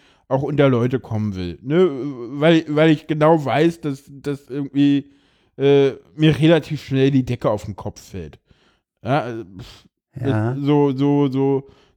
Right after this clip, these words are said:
Speaker 1: so, das braucht teilweise zwei Tage, äh, äh, ein, zwei, teilweise drei Tage und dann ist schon vorbei. Äh, das ist für mich echt eine schwere Situation gerade.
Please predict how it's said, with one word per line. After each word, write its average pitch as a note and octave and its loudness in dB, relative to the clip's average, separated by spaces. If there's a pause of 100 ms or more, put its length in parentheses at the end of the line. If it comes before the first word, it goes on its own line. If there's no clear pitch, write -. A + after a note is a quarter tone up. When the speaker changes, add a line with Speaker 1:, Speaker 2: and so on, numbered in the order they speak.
Speaker 1:
so, C#3 -2 (640)
das D#3 -4
braucht E3 0
teilweise D#3 2
zwei C#3+ 0
Tage, D3+ 0 (320)
äh, - -4
äh, C#3+ 0
ein, D#3 0
zwei, D3+ 0
teilweise D3+ 2 (220)
drei C3 0
Tage C3+ 2
und C3 -4
dann B2+ 0
ist C3 -8
schon B2 -6
vorbei. A#2+ -2
Äh, D#3 2 (320)
das C#3+ -4
ist F3 -4
für E3+ 4
mich D#3 0 (240)
echt - -4
eine D3+ 0
schwere C#3+ 2
Situation C3+ -2
gerade. A2+ -2